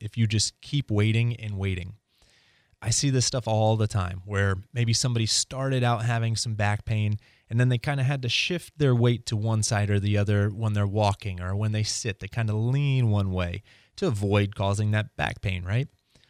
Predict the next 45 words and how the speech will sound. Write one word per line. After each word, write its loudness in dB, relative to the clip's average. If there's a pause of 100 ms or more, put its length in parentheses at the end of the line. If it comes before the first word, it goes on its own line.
(140)
Well, -10
now -2
they 2
favor 2
one 0
side -2
more -2
than -4
the -8
other. -8 (500)
And -2
guess 2
what? 2
Now 2
that 0
side 0
that 0
they're 4
leaning 4
to, 0
it -8
starts -4
to -2
be 0
used 2
more 4
and 4
more. 0 (300)
And -10
sooner 2
or 4
later, 4
it's -2
gonna -2
be 2
that 0
hip -6
that's -10
gonna -8
start -4
to -4
hurt -4
or -4
that 0
knee. 0